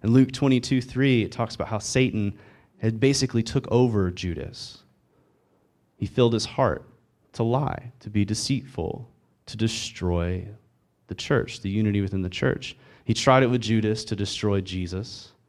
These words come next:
lost there, and now he's trying with Ananias and Sapphira to destroy the church, the body.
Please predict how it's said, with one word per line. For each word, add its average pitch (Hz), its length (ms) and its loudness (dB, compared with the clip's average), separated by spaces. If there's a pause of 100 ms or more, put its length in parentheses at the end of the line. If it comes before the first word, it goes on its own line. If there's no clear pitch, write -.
(320)
lost 92 460 -4
there, 92 340 -6 (440)
and 101 60 -4
now 107 180 2
he's 107 100 -4
trying 101 320 -2
with 98 100 -6
Ananias 92 480 -4
and 82 100 -10
Sapphira - 520 -2
to - 120 -14
destroy 92 600 -2 (480)
the - 80 -8
church, - 680 -8 (100)
the - 60 -18
body. 98 500 -4